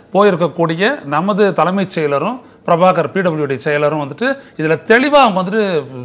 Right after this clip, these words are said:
நிர-, நிராகரிச்சுட்டு வரணும். இந்த மாதிரி விஷயத்தெல்லாம் சொல்லி இது கோர்ட்டுக்கு போனாங்க அப்படின்னோம்னா, கோர்ட்டுக்கு போனாங்க அப்படின்னோம்னா, உள்ளபடியே இந்தியாவினுடைய, இந்திய ஒன்றிய அரசு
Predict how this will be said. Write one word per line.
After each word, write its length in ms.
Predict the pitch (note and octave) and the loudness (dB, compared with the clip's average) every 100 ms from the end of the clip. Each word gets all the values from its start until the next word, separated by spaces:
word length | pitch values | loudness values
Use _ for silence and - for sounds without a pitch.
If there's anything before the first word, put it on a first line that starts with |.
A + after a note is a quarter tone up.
| A#2+ B2+ | -12 -8
நிர-, 380 | C3+ C3 D#3 D3+ | -4 -2 -2 0
நிராகரிச்சுட்டு 520 | F#3 C4 C#4 F3 - C#3 | 2 4 4 0 0 0
வரணும். 240 | D3+ C3 - - - | 0 -4 -8 -14 -6
இந்த 220 | E3+ F3 | 2 2
மாதிரி 300 | E3 D3+ D3+ | 4 0 0
விஷயத்தெல்லாம் 440 | E3 A#3+ G#3+ A3+ | 0 0 2 2
சொல்லி 280 | - F3+ F3+ | 2 -2 -2
இது 140 | A3 F3+ | -2 -2
கோர்ட்டுக்கு 460 | - G#3 G#3 F3 B2+ | 2 0 0 -4 0
போனாங்க 320 | F#3+ G#3+ F#3 | 0 2 0
அப்படின்னோம்னா, 580 | D#3 C#3+ C3 B2 D3+ G#3+ - - - - - _ F3+ | -2 -2 -8 -6 -4 -4 -6 -20 -20 -20 -20 _ 0
கோர்ட்டுக்கு 320 | F#3+ F3 D3 - | 0 0 -6 -4
போனாங்க 400 | E3+ G3 D#3+ C#3 | 0 2 2 -2
அப்படின்னோம்னா, 580 | B2 A#2+ G#2 A#2+ F3 - - _ _ _ | -4 -8 -12 -10 -10 -10 -20 _ _ _
உள்ளபடியே 840 | C#3 F3+ B3 C#4+ A3 F#3 F3 G#3 B3 - - - | -6 0 6 6 6 2 0 0 -2 -6 -20 -14
இந்தியாவினுடைய, 840 | E3+ G#3 A3 B3+ B3+ A#3 G#3+ F#3 E3+ | -8 -6 -2 2 4 4 2 -2 -2
இந்திய 400 | A3+ C4+ C#4 A#3+ | -2 0 2 2
ஒன்றிய 380 | G#3 F3 F3 | 0 0 2
அரசு 460 | D#3 F#3 - C4 | 2 2 0 -2